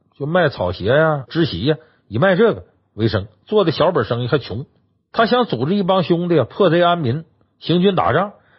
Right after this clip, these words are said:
但你说人吃马喂这些成本，他根本承受不起。所以他当时呢，理想呢就在眼前，路子也在脚下，可是他没能力实现。他的迷茫呢是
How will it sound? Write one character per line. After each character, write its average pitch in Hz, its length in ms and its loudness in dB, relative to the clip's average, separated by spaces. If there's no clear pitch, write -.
但 180 160 2
你 139 80 -2
说 170 120 2
人 170 200 -2
吃 196 120 -2
马 120 220 -2
喂 165 140 0
这 147 120 -2
些 147 140 0
成 143 220 -8
本， 98 120 -4
他 107 100 -10
根 214 180 -4
本 220 80 -6
承 110 180 -8
受 117 80 -2
不 113 120 -6
起。 - 180 -18
所 214 120 2
以 214 40 4
他 226 100 4
当 226 200 2
时 165 220 -2
呢， 196 120 -4
理 180 240 0
想 107 280 -2
呢 127 200 -10
就 175 140 -4
在 165 140 2
眼 82 180 -4
前， 78 280 -16
路 233 300 0
子 147 120 2
也 92 180 -4
在 170 140 0
脚 95 200 -6
下， 147 240 -2
可 - 160 -12
是 143 100 -6
他 135 120 -6
没 147 180 -4
能 151 180 -4
力 170 100 -2
实 - 180 -12
现。 156 180 -8
他 190 180 2
的 208 80 2
迷 175 200 0
茫 123 200 0
呢 147 120 -4
是 143 160 -6